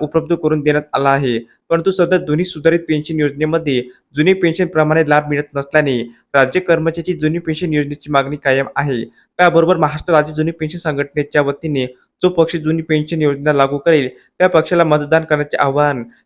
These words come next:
कर्मचाऱ्यांना करण्यात आले आहे. याकरिता Vote for ओपीएस अशी अभियान सदर संघटनेच्या वतीने राज्यभर राबवण्यात येत आहे. तर अशा प्रकारे राज्य सरकारी कर्मचारी जुनी पेन्शन योजनेसंदर्भात अतिशय महत्त्वपूर्ण अपडेट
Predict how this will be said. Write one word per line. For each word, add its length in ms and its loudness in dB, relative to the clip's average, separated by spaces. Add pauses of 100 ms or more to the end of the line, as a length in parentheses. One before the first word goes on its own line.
कर्मचाऱ्यांना 480 4
करण्यात 360 0
आले 160 0
आहे. 240 0 (300)
याकरिता 380 4
Vote 360 4
for 160 4
ओपीएस 360 -2
अशी 180 -4
अभियान 400 2 (320)
सदर 220 4
संघटनेच्या 640 0
वतीने 460 4 (340)
राज्यभर 420 4
राबवण्यात 420 4
येत 180 -4
आहे. 260 0 (340)
तर 80 4
अशा 220 4
प्रकारे 260 2
राज्य 180 4
सरकारी 380 2
कर्मचारी 560 0 (340)
जुनी 160 4
पेन्शन 400 -2
योजनेसंदर्भात 760 -2
अतिशय 340 -4
महत्त्वपूर्ण 380 0
अपडेट 380 0